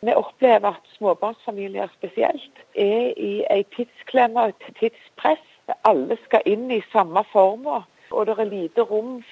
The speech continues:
for å velge selv som familier. K R F er opptatt av at en skal få lov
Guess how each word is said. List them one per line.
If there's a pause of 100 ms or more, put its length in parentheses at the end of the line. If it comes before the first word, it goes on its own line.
for (240)
å
velge
selv
som
familier. (600)
K
R
F
er
opptatt
av
at
en
skal
få
lov